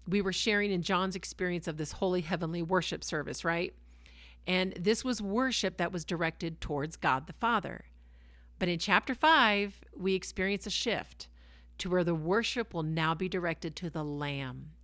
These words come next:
to Jesus Christ. And there is a great reason for that. So what you don't want to miss is that in both chapters, they're both being worshiped, but they are worthy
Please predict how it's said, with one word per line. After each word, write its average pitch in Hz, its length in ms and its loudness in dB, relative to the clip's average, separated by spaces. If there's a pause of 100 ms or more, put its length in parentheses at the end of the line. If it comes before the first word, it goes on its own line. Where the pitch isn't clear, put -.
(140)
to 185 140 -4
Jesus 165 500 -2
Christ. 143 440 -6
And 170 140 -4
there 185 180 -2
is 156 340 -4
a 143 160 -4
great 156 580 2
reason 147 360 -4
for 160 120 -10
that. - 280 -6 (960)
So 185 500 6
what 175 260 0
you 185 80 2
don't 202 240 4
want 262 120 4
to 269 60 4
miss 202 520 2 (320)
is 175 180 0
that 165 160 -2
in 156 220 -4
both 196 300 2
chapters, 185 640 0 (100)
they're 165 200 0
both 220 400 2
being 226 260 0
worshiped, 190 600 -6 (540)
but 147 120 -6
they 190 80 2
are 160 140 2
worthy 202 580 2